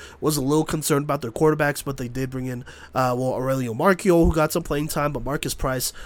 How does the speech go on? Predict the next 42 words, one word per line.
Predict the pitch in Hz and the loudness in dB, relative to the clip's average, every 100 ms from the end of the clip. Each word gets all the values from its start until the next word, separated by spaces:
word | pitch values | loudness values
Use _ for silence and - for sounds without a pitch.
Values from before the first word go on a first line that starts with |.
| - | -10
really | 123 147 139 | -2 0 2
showed | - 139 131 | 2 2 0
out | 127 127 | 0 -2
in | 117 | -4
this | 127 127 | -4 -4
game | - 123 | -4 -6
against | 127 123 - | -6 -8 -4
Fort | 135 120 | -4 -4
Collins | - 127 123 120 - - - | -4 -4 -4 -8 -14 -12 -4
as | 123 120 | -2 -2
they | |
blew | 113 113 160 208 | 0 4 6 6
them | 160 123 | 2 0
out. | 139 131 | 0 -2
He | 120 - 170 175 170 | -4 -4 -2 -2 -2
threw | - 135 127 | 0 0 0
for, | 135 | -2
like, | 131 117 - - - - | -2 -4 -8 -16 -16 -2
two | 160 | 0
hundred | 143 123 | 0 0
sixty-eight | - 143 - 127 127 107 | -2 -4 -2 -2 -2 -2
yards | 123 123 | -4 -4
and | 131 120 | -6 -6
at | 117 | -6
least | 135 143 - | -4 -4 -4
three | 127 | -2
or | 127 | -2
four | - 120 | -4 -6
touchdowns | - 123 - 120 117 - - - - | -4 -4 -4 -4 -6 -8 -12 -20 -12
against | 120 120 120 - | -8 -4 -4 -4
them. | 127 113 | -4 -4
That's | 123 135 - | -4 -4 -4
big | 131 131 | -6 -6
time | - 120 | -4 -4
as | 113 - | -4 2
Pondo | - 131 139 127 113 - - - | 4 4 0 -4 -6 -10 -18 -6
is | 117 | -4
making | 113 131 165 | 0 2 4
moves | 170 214 226 190 - | 6 6 6 4 2
here | 180 160 156 - - - | 4 6 4 -2 -14 -6
and | 127 | -2
is | 131 | -2